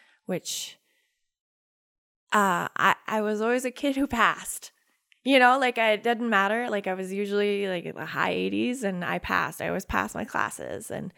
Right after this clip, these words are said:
I didn't pass my internship. And <laughs> I've been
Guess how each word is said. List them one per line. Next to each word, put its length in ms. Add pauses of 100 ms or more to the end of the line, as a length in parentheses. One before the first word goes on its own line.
(300)
I 100
didn't 200
pass 320
my 120
internship. 680
And 120
<laughs> 40
I've 180
been 300